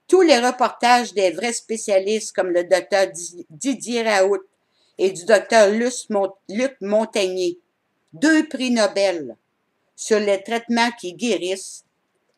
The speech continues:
la fraude criminelle des cartels pharmaceutiques et la fraude mondiale organisée par l'O M S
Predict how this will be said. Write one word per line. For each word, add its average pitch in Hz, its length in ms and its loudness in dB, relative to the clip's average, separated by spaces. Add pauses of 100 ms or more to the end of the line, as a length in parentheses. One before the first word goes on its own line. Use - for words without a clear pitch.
(380)
la 202 160 2
fraude 277 380 6
criminelle 247 640 2
des 190 160 -2
cartels 214 460 -2
pharmaceutiques 196 840 -6 (560)
et 196 100 -2
la 214 160 4
fraude 220 340 0
mondiale 214 920 0
organisée 196 640 -2
par 180 180 -4
l'O 202 220 0
M 175 180 -2
S 175 340 -8